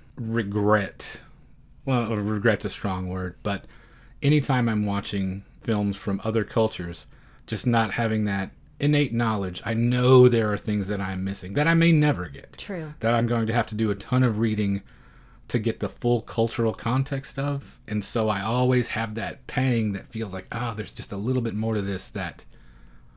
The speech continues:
Speaker 1: I might never really fully understand."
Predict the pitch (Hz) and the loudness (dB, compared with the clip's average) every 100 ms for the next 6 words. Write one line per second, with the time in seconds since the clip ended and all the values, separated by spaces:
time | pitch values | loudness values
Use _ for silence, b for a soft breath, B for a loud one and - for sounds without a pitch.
0 | b - 95 98 - - 104 113 123 127 | b -4 -2 -2 -4 -10 -2 2 2 2
1 | 131 123 123 113 110 - 120 117 131 123 | 2 4 2 0 -2 -6 -2 4 6 6
2 | 113 - - - 135 120 110 101 95 - | 4 -2 -8 0 2 4 2 0 -4 -6
3 | - - - | -14 -16 -20